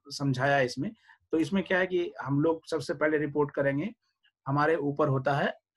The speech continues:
जो कॉलेज है हमारे, कॉलेज को, जैसे मैं मास्टर ट्रेनर हूँ अपने कॉलेज का, तो आप मुझे report कर सकते हैं या फिर principal साहब को report कर देंगे कॉलेज में अगर कोई इस तरह का केस आया है।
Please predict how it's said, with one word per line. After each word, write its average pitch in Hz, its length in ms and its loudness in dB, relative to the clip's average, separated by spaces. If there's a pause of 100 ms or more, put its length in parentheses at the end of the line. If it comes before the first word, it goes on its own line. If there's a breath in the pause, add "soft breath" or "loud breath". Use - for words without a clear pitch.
(380 loud breath)
जो 139 120 0
कॉलेज 151 440 2
है 156 100 -2
हमारे, 151 400 -2 (140)
कॉलेज 135 260 0
को, 156 200 -6
जैसे 135 200 -4
मैं 151 200 0
मास्टर 143 400 0
ट्रेनर 139 260 0
हूँ 117 120 -2
अपने 110 220 -6
कॉलेज 107 300 -6
का, 107 120 -8
तो 104 100 -8
आप 113 80 -4
मुझे 127 240 -4
report 170 300 -4
कर 156 180 -4
सकते 175 320 -10
हैं 233 120 -6
या 156 160 -2
फिर 202 140 2 (380 soft breath)
principal 180 280 2
साहब 160 200 2
को 156 60 2
report 147 340 0
कर 135 140 0
देंगे 135 180 0
कॉलेज 143 360 2
में 143 100 4
अगर 127 120 2
कोई 127 160 -2
इस 123 80 -4
तरह 117 180 -4
का 117 80 -4
केस 110 320 -6
आया 98 140 -8
है। - 60 -12